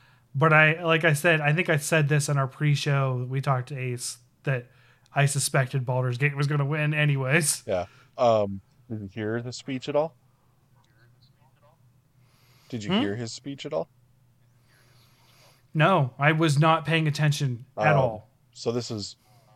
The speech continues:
Speaker 2: one of the
Speaker 1: 'Cause Monster
Speaker 2: one
Speaker 1: Hunter.
Speaker 2: of the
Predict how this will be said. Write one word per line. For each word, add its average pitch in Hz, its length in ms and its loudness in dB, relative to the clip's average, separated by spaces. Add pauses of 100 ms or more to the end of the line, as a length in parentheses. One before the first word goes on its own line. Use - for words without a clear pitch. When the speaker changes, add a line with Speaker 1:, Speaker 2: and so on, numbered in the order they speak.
(160)
Speaker 2:
one 113 280 2
of 101 80 -4
the 104 80 0
Speaker 1:
'Cause 98 300 2 (500)
Monster 143 360 2
Speaker 2:
one 110 80 2
Speaker 1:
Hunter. 101 140 0
Speaker 2:
of 98 140 0
the 95 160 -4